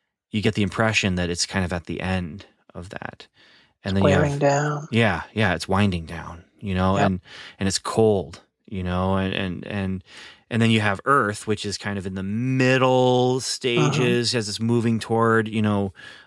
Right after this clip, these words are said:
Speaker 1: um, the end, end times, but end times aren't the end, you know. Um, and then you have Venus, which we'll get to with Paralandra, but that's at the beginning,
Speaker 2: Yep.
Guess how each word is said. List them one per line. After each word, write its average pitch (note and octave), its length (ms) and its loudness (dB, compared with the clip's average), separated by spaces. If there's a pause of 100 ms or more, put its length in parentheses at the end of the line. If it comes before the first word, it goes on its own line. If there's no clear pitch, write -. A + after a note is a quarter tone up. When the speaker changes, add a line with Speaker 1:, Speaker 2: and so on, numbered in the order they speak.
Speaker 1:
um, F#2 460 -4 (200)
the F2 140 -8
end, A2 360 2 (600)
end G#2+ 220 2
times, A2+ 580 2
but G2+ 180 -2 (460)
end A2 200 2
times G#2+ 280 0
aren't F#2 140 -2
the - 120 -4
end, F2 400 -2
you F2+ 160 -6
know. F#2+ 240 -4 (600)
Um, F#2 440 0 (540)
and A2+ 80 4
then A2+ 60 6
you G#2+ 60 4
have E2+ 120 -2
Venus, G#2 420 2
which - 320 -4
we'll G2 120 -4
get F#2+ 180 0
to F#2+ 100 -4
with F2+ 140 -4
Paralandra, F#2 520 2
but - 100 -6
that's F#2+ 220 2
at F2+ 80 -2
the D#2+ 60 -14
beginning, F2 440 0
Speaker 2:
Yep. - 140 0